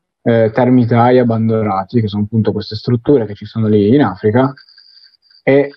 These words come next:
eh, appunto viene anche chiamato pitone palla, perché vive appallottolato dentro questi termitai, dove si nascondono anche i roditori di cui si nutre, quindi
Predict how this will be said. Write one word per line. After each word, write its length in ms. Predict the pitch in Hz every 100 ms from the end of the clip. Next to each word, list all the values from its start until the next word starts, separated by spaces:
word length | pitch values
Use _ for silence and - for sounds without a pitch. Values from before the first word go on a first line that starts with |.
| -
eh, 100 | 123
appunto 760 | 120 110 107 107 117 151 131
viene 180 | 123 123
anche 180 | 147 143
chiamato 640 | 127 127 120 101 95 92 _ _ - -
pitone 360 | 123 127 135
palla, 560 | 143 107 104 113 143 147 _
perché 300 | - 117 113 -
vive 220 | 127 110
appallottolato 840 | 101 110 113 113 - 131 113 101
dentro 280 | 107 104 113
questi 280 | 110 110 117
termitai, 720 | 113 104 151 120 101 107 131 - _ _
dove 180 | - 123
si 120 | 110
nascondono 520 | 123 113 - 123 113 123
anche 220 | 117 113
i 20 |
roditori 440 | 113 113 110 117
di 100 | 104
cui 140 | 104 113
si 140 | -
nutre, 320 | 123 113 107
quindi 380 | 104 117 110 98